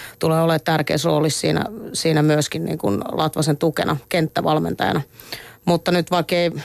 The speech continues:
nostella yksittäisiä pelaajia, niin, niin kyllä niinku Barpuutto on ollut avaintekijä sille, että niin se,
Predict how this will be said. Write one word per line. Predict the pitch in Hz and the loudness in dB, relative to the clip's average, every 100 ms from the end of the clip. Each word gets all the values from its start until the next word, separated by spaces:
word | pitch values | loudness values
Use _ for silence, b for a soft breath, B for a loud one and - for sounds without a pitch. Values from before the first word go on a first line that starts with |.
| B B B | B B B
nostella | 175 160 175 175 | 2 2 2 2
yksittäisiä | 185 170 170 160 156 160 | 2 0 -2 0 2 2
pelaajia, | 156 156 143 143 139 | 2 2 2 2 2
niin, | 139 143 147 | 2 0 0
niin | 151 147 147 | 0 0 0
kyllä | - 147 151 | 2 2 2
niinku | 156 160 | 2 0
Barpuutto | 160 151 143 160 151 160 | 2 0 0 -2 -2 -2
on | - 147 147 | 0 2 2
ollut | 147 151 147 - | 2 4 2 2
avaintekijä | 151 151 151 151 - 165 | 2 2 0 -2 0 0
sille, | 165 160 | 0 0
että | - 165 165 - | 0 -2 -2 -2
niin | - - | 0 0
se, | 160 | 0